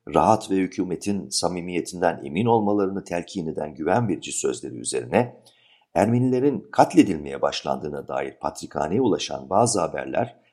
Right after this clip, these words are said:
ciddiye alınmamış ve gerçek olmadığına kanaat getirilmişti. İşte bu resmi güvencelerin sayesinde başşehrin Ermenileri zevk ve sefa içinde eğlenceler tertipliyorlar,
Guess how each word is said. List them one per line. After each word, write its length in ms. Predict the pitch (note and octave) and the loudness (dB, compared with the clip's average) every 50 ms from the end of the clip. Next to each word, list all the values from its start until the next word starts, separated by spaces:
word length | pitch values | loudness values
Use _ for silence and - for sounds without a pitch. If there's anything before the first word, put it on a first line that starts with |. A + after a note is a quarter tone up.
| _ _ | _ _
ciddiye 440 | - - E2 - - - E2+ D#2+ C#2+ | -6 -6 -6 -6 -4 2 4 4 4
alınmamış 840 | - - C#2+ F#2 A2 B2 B2 B2 C3 B2+ - - - - _ _ _ _ _ _ _ _ F2 | 4 2 0 -2 -2 -2 -2 -2 -2 -2 -2 -2 -2 -4 _ _ _ _ _ _ _ _ 8
ve 160 | F#2 F2 D2 | 8 8 8
gerçek 500 | - - D2+ D#2+ D#2+ - - G#2 F#2 - | 6 0 0 0 2 2 2 2 4 6
olmadığına 600 | F#2+ G2+ G2 E2+ D#2 D2 D2+ D2+ C#2+ C#2+ C#2 - | 6 6 6 4 -2 -6 -6 -8 -10 -10 -12 -12
kanaat 400 | - C#2 C#2 C#2 C2+ C#2 - - - - - | -12 -8 -6 -4 -4 -4 -6 -10 -14 -6 -4
getirilmişti. 600 | - - - - B1 B1+ B1 B1 - - - - _ _ _ _ _ _ _ _ _ _ _ _ _ _ _ _ _ _ _ _ _ _ _ | -4 -4 -4 -6 -10 -10 -8 -6 -6 -8 -8 -10 _ _ _ _ _ _ _ _ _ _ _ _ _ _ _ _ _ _ _ _ _ _ _
İşte 400 | - - - - F#3+ F3 D3+ - - | 4 4 8 10 10 10 10 8 6
bu 200 | C3 C#3+ A#2 G2 | 4 4 6 4
resmi 380 | A#2 A2 - - F3 G3+ F3 | 4 4 2 2 2 2 2
güvencelerin 560 | C#3+ C3+ B2+ A#2+ A#2+ A#2+ B2 A#2 A#2 A#2+ B2+ | 2 2 2 4 4 2 2 0 0 0 0
sayesinde 880 | B2 - - D2 C#2 C#2+ C#2+ - - B1 B1 C#2+ G#2 C3 D3+ - - - _ _ _ _ _ _ _ _ - | -2 0 0 0 0 -2 -2 -4 -6 -4 0 2 2 2 2 -2 -10 -20 _ _ _ _ _ _ _ _ 6
başşehrin 800 | - A2+ A2+ - - G#2+ G2 E2 E2+ F#2+ F2+ E2+ D2 - _ _ _ _ _ _ | 8 8 8 8 6 4 4 4 2 -2 -6 -6 -8 -12 _ _ _ _ _ _
Ermenileri 840 | - F2 E2+ E2 E2+ E2 D#2 D2 C#2+ D2 D2 F2+ A2+ B2 - - - _ _ - | 6 6 6 6 2 -4 -4 -4 -2 0 2 2 2 2 -2 -8 -18 _ _ -10
zevk 400 | E2+ D#2+ F2+ A2+ A#2+ A#2+ A#2+ - | -2 4 6 6 6 6 4 0
ve 80 | G2 F2+ | -4 -4
sefa 400 | - - F#2+ - - F2+ E2+ D#2+ | -4 -4 -6 0 2 4 4 4
içinde 380 | C#2 C2 - C#2+ C#2+ C#2 C#2 | 2 -2 -6 -6 -6 -8 -8
eğlenceler 640 | C#2 C2+ D2 C#2+ C#2+ C#2+ C#2+ D2 C#2 C#2 E2 F2 - | -6 -6 -6 -6 -8 -8 -8 -8 -6 -6 -6 -6 -6
tertipliyorlar, 880 | - F2+ F2 - - - - F#2 F#2+ F#2 F#2 F#2 F#2+ G2 G#2+ - - | -8 -10 -10 -8 -10 -10 -4 2 2 4 4 4 2 0 -2 -4 -12